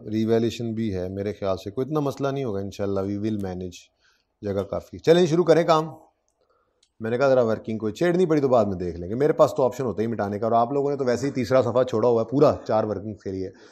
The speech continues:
और चौथे सफ़े की भी टॉप को आपने एक लेजर बना के बुक कर लेना है वर्किंग फ़ाइव के लिए, और उससे आगे वर्किंग नंबर सिक्स जो आपने पता नहीं कहाँ कर ली है, कर तो नहीं ली? नहीं, तो वो फिर आपने तीसरे सफ़े की, अपना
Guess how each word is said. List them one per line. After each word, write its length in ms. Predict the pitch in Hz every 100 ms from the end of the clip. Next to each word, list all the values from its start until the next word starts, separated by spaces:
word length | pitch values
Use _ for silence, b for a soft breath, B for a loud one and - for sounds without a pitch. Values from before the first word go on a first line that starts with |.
| B
और 120 | 131
चौथे 260 | 131 139 160
सफ़े 220 | 139 156
की 100 | 147
भी 100 | 165 165
टॉप 300 | 151 143 143
को 80 | 160
आपने 300 | 131 123 139 175 - b b b _
एक 240 | 120 135 123
लेजर 300 | 127 127 147
बना 220 | 135 120
के 120 | 117 135
बुक 220 | 135 135
कर 140 | 131 120
लेना 200 | 127 117
है 60 |
वर्किंग 280 | 110 104 120
फ़ाइव 260 | 104 98 101
के 60 | 113
लिए, 100 | 131
और 100 | 139
उससे 220 | 135 -
आगे 220 | 131 123 147
वर्किंग 360 | 123 107 135
नंबर 340 | 127 110 135 170 - _
सिक्स 420 | - 143 139 - 98 - _ _ -
जो 120 | 113
आपने 300 | 170 170 127 120 - -
पता 160 | 104 113
नहीं 100 | 123
कहाँ 180 | 113 110
कर 160 | 101
ली 180 | 87 87
है, 100 | 87 78 _ _ _ _ _ _ -
कर 120 | 127
तो 120 | 139
नहीं 120 | 175 214
ली? 220 | 147 101 _ _ _ _ -
नहीं, 220 | 107 101
तो 100 | 92
वो 160 | 127 139
फिर 100 | 143
आपने 320 | 127 117 120 170 170 b b _ -
तीसरे 320 | 139 139 156
सफ़े 280 | 135 117 117
की, 240 | 123 123 -
अपना 520 | 113 101 110 98